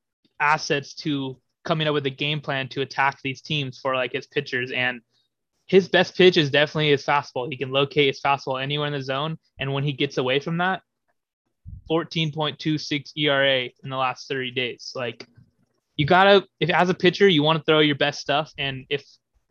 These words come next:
th-, that's not working, then, I mean, the Padres came to a point where they assume the problem is Larry Rothschild, so he's gone now.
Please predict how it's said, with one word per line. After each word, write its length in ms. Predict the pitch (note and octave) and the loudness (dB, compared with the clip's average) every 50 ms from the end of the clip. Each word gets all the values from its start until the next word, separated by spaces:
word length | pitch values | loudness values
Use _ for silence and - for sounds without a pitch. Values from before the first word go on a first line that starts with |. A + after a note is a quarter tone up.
| _ - - _ - | _ -20 -18 _ -12
th-, 120 | - - _ - | -12 -12 _ -4
that's 340 | C#3+ C3 C#3 D3 - - | 0 0 0 0 0 0
not 160 | E3 D3 C3 B2+ | 2 2 2 2
working, 400 | C#3 D3 D3+ - F#3+ F#3 F3+ D#3 | 2 0 0 0 0 0 0 0
then, 320 | D3 D3 C#3 C3+ B2+ A#2+ _ _ _ _ _ _ _ _ _ _ _ _ _ _ _ - | 0 -2 -2 -4 -8 -12 _ _ _ _ _ _ _ _ _ _ _ _ _ _ _ -6
I 60 | C#3 | -4
mean, 260 | C#3+ C#3 C3+ C3 A#2+ _ _ _ _ _ _ _ _ | -4 -4 -4 -6 -10 _ _ _ _ _ _ _ _
the 80 | D#3 - | -6 0
Padres 340 | - D3+ D3+ D#3 D#3 C#3+ | 2 4 6 4 4 2
came 160 | C3+ - D#3 D3 | 0 -4 -2 -2
to 80 | C#3 | -2
a 60 | C#3 | -2
point 260 | C3 - D#3+ D3+ C3 C3 | -2 -2 -4 -2 -2 -4
where 300 | C3 C3 B2+ B2 B2+ - _ _ _ _ _ _ _ _ _ _ - | -4 -4 -4 -6 -8 -10 _ _ _ _ _ _ _ _ _ _ -4
they 100 | C#3 C3 | -4 -2
assume 300 | B2 - - E3 D#3 D3+ | -4 -4 -4 -4 -4 -4
the 60 | C3+ | -4
problem 340 | - D#3 C#3+ C3+ C#3 C#3+ C#3 | 0 2 4 4 2 2 -2
is 260 | C3+ C3 C3 C3 B2+ | -4 -4 -6 -6 -4
Larry 220 | C3 C3+ C3+ C#3 C3+ | -2 -2 0 0 0
Rothschild, 540 | C3 C3 C3+ C3 - - B2+ A#2+ A#2+ A#2+ - | 0 0 -2 -2 -4 -6 -6 -6 -6 -10 -10
so 200 | - A#2+ A#2+ A#2+ | -8 -8 -8 -6
he's 180 | B2 C3 B2 - | -8 -8 -8 -2
gone 300 | - C3+ C3 C3 B2+ B2 | 0 2 2 2 2 0
now. 240 | A#2 A2+ A2+ A2+ | -4 -4 -4 -8